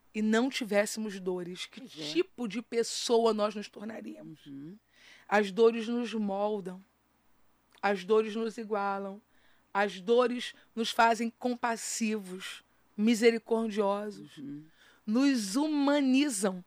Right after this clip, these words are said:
Speaker 2: Nossa.
Speaker 1: e nos fazem crescer em experiência com Deus, porque você conhece muito mais a pessoa de Deus no não do que no sim.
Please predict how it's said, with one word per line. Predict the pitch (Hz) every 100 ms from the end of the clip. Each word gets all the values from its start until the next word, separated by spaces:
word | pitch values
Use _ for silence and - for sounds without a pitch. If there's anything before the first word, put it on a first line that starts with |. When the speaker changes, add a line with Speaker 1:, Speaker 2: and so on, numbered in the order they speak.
| _ _
Speaker 2:
Nossa. | 139 135 - - - - _ _ _
Speaker 1:
e | 220
nos | 240 -
fazem | 240 247 254
crescer | 262 247 240 254 247
em | 247
experiência | - - 240 233 220 226 226
com | 226
Deus, | 220 196 202 - - - _ _ - - _
porque | 208 - 220
você | 226 247
conhece | - 233 220 214 - 233
muito | 226 233 285 349 330 294
mais | 240 240 247
a | 240
pessoa | 226 226 - 220
de | 208
Deus | 202 220 233 208
no | 233 254
não | 233 220 226 247
do | 247
que | - 240
no | 240
sim. | - - 208